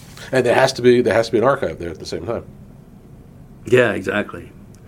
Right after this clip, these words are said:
Speaker 2: So, so maybe this Dylan thing has gotten all sorts of musicians scrambling around trying to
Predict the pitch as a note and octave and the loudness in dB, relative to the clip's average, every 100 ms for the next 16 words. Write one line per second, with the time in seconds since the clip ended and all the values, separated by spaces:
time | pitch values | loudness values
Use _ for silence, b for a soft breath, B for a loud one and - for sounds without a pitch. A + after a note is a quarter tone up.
0 | B B B B - A3+ - - A#2 A#2 | B B B B -6 -6 -6 -8 -6 -2
1 | A#2 G#2+ G2 - A2+ A2+ G#2 G2 G2 F#2+ | 0 0 -2 0 2 4 2 -2 -4 -4
2 | G2 F#2+ G2+ G2 F#2+ G2+ - F#2+ G2+ A2 | -2 -4 -4 -4 -4 -6 -6 -6 -4 -4
3 | G#2 F#2+ - G#2+ G2+ G2 F#2+ F#2 G2 F#2+ | -4 -8 -6 -2 0 -2 -4 -4 -4 -4
4 | - F#2+ F2+ F2 | -4 -6 -6 -10